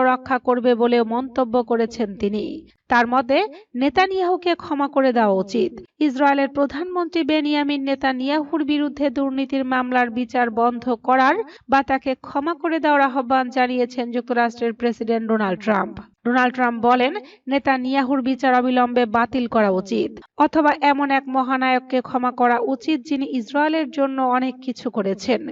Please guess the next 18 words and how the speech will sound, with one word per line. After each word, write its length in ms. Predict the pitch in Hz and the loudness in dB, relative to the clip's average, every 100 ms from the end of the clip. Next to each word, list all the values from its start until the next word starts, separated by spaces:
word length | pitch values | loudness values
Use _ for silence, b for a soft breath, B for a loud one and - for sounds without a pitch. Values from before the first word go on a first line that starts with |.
| - | -10
তিনি 220 | - 240 233 | -6 -2 0
আরো 180 | 220 | 0
জানান, 360 | 220 240 240 277 262 302 B | 0 0 0 0 -2 -12 B
সোমবার 480 | - 302 277 269 269 | 0 2 4 2 2
নেতানিয়াহুর 720 | 269 262 254 247 262 240 262 | -2 -2 -2 -2 -2 0 0
আদালতে 560 | 240 247 254 320 311 320 | 2 0 2 0 0 -2
হাজিরার 540 | 240 294 262 277 269 | 0 0 2 2 0
কথা 280 | 269 269 277 | 0 -2 0
রয়েছে 420 | 254 269 285 277 269 | 0 2 0 -2 0
বলে 240 | 262 254 | 0 0
তিনি 260 | 254 240 240 233 | -2 -4 -6 -2
খবর 320 | 254 220 202 | -2 0 0
পেয়েছেন। 640 | 208 190 196 247 - - - B - | -2 -4 -2 -2 -2 -6 -16 B -2
ট্রাম্প 340 | 240 220 220 | 0 2 2
বলেন, 240 | 240 254 415 285 B - | 2 2 -2 -12 B 0
ইসরায়েলকে 600 | 311 277 285 277 285 269 | 2 4 4 4 2 2
বাঁচিয়েছে 600 | 254 254 269 254 247 269 | 2 0 0 0 0 -2
যুক্তরাষ্ট্র, 800 | 240 262 220 190 208 226 - | -2 0 0 -2 0 0 2